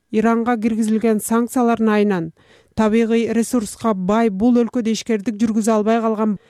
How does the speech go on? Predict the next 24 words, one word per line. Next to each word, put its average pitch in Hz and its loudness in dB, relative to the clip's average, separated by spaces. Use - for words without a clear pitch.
Батыш 220 0
компанияларын 233 0
шыктандырган 214 -2
жышаана 202 0
деп 202 0
айтты. 180 -4
Ал 226 2
ошондой 233 2
эле 220 2
жаңы 220 0
келишимди 226 -2
саясий 220 0
жактан 247 0
гана 247 2
эмес, 208 0
экономикалык 247 0
мааниси 220 0
боюнча 220 0
бурулуш 208 0
жасай 208 -2
турган 202 -2
чечим 202 -4
деп 196 -2
баалады. 185 0